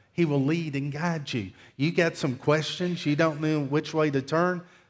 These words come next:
go to the Good Shepherd. He'll direct you to where the good water is, where the good grass is, where the good food is. We don't want you smoking anything.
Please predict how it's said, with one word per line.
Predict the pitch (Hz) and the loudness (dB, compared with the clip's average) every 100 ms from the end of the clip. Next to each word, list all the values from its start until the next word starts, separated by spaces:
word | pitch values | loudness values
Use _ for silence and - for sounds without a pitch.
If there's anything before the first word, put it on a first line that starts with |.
| _ | _
go | 170 214 | -2 -2
to | 220 | -2
the | 175 143 | -2 -2
Good | 131 165 | -2 -6
Shepherd. | - 190 202 147 98 - _ _ _ _ _ _ _ _ | -6 -10 -8 -6 -6 -8 _ _ _ _ _ _ _ _
He'll | 196 | 2
direct | 196 175 175 208 - | 4 4 4 2 0
you | 185 160 | 0 2
to | |
where | 151 165 170 | 4 6 6
the | 160 | 4
good | 139 143 190 190 | 0 4 6 4
water | 165 170 175 180 175 156 139 - | 2 0 2 4 4 2 -2 -2
is, | 160 160 127 101 - - - _ _ _ _ _ | 2 4 2 0 -6 -8 -10 _ _ _ _ _
where | - 165 180 | 0 4 4
the | 165 | 4
good | 151 180 | 2 2
grass | 147 175 175 165 - | 2 2 2 0 0
is, | 180 156 113 - - - - _ _ _ _ _ _ _ _ _ _ _ _ _ _ _ _ _ _ | 0 2 -2 -6 -12 -12 -16 _ _ _ _ _ _ _ _ _ _ _ _ _ _ _ _ _ _
where | 143 | 0
the | 143 | 2
good | 151 147 | 2 0
food | 165 139 | 0 0
is. | 123 98 82 - - _ _ _ _ _ - _ _ _ _ _ _ _ _ _ _ _ _ _ _ _ _ _ _ _ _ _ _ | 0 -4 -8 -16 -20 _ _ _ _ _ -20 _ _ _ _ _ _ _ _ _ _ _ _ _ _ _ _ _ _ _ _ _ _
We | 117 | -6
don't | 113 117 | -2 0
want | 117 113 | -2 -6
you | 117 | -10
smoking | - 117 104 113 98 | -6 -2 -2 -4 -8
anything. | 95 85 | -8 -10